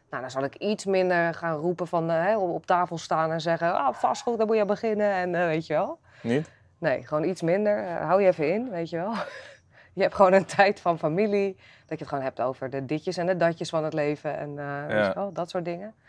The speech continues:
Speaker 1: Ehm, ja, en je hebt inderdaad, eh, tijden dat je gewoon, eh, nou ja, zoals nu, eh,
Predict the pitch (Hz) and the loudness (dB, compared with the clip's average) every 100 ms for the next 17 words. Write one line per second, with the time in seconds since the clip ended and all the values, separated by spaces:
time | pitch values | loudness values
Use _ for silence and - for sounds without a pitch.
0 | - - - - - - _ - 151 147 | -20 -20 -20 -20 -20 -20 _ -6 -2 0
1 | 147 143 143 143 _ - 135 - 143 147 | 0 0 -4 -8 _ -6 -4 -4 -4 -6
2 | 131 131 135 139 135 - 147 139 139 139 | -6 -8 -8 -4 -6 -6 -8 -6 -6 -6
3 | - 151 143 143 143 - 151 151 147 143 | -2 0 2 0 -2 -6 -10 -8 -6 -4
4 | 143 156 165 135 139 135 151 156 156 | -6 -6 -6 -8 -10 -8 -6 -4 -4